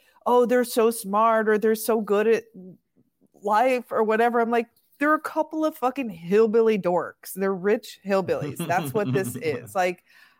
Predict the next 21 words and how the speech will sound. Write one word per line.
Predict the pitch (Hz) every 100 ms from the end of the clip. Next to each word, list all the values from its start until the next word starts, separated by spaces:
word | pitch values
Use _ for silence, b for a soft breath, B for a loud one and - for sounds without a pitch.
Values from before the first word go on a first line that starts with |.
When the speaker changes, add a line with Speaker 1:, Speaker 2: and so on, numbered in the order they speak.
| _
Speaker 1:
I | 208
ca-, | 220 -
at | 294 269
least | 339 392
Mark | 277 247 220
Zuckerberg | 208 190 196 190 185 185 _ _ _ _ -
tr-, | - - 175 _ -
trains | - 190 165 185 240 254 262 -
in | 226 240
martial | 254 247 262
arts. | 247 269 277
Like, | 208 - -
I | 196
can | 214 190 185 -
respect | 180 - - 156 - -
that. | 151 151 240 - b b b b _ _ _ _ _ _ - 92 117 _ _ _ 254
Elon | 330 330
Musk | 277 294 -
is | 233
just | 233 226
a | 190